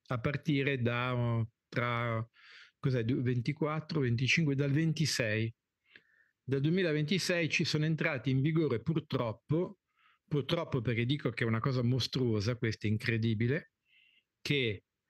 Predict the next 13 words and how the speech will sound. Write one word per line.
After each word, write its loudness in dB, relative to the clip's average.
eh, 0
la 0
legislazione 0
europea 0
si 0
occupi -2
di -2
come 0
devono 0
essere -2
presentati -2
dei 2
libri. -2